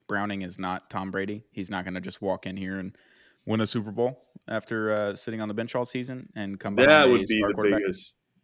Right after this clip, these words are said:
Speaker 2: that would be the biggest, craziest plot twist if, if Joe Burrow is, is Bledsoe in this situation.
Speaker 1: I,
Speaker 2: We th-,
Speaker 1: uh,
Speaker 2: we think Joe Burrow is the second coming of, of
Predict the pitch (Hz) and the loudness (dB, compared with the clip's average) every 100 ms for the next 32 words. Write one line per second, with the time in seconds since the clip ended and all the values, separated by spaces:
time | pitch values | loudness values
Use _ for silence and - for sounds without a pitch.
0 | - 131 170 151 127 113 101 104 98 - | 0 6 6 6 4 4 4 2 2 -4
1 | - 110 104 98 98 - 104 101 - 98 | -2 2 2 2 -2 -2 -2 -2 -2 -4
2 | 95 95 - - 104 101 101 113 107 107 | -2 -6 -6 -8 -8 -6 2 4 4 4
3 | 107 98 95 - - 104 92 - 98 95 | 4 4 0 -6 -8 -8 -6 -2 -2 -2
4 | - 92 92 95 95 98 95 98 98 92 | -4 -6 -6 -8 -8 -10 -8 -6 -6 -8
5 | 92 92 _ 98 95 - _ _ 170 104 | -14 -14 _ -12 -12 -14 _ _ -6 -2
6 | 117 117 131 143 117 117 120 107 113 110 | 2 4 4 4 2 4 4 6 6 4
7 | 95 - 107 104 101 104 101 98 98 95 | 0 -2 -2 -2 -4 -2 0 0 -2 -6
8 | - 98 95 | -8 -8 -8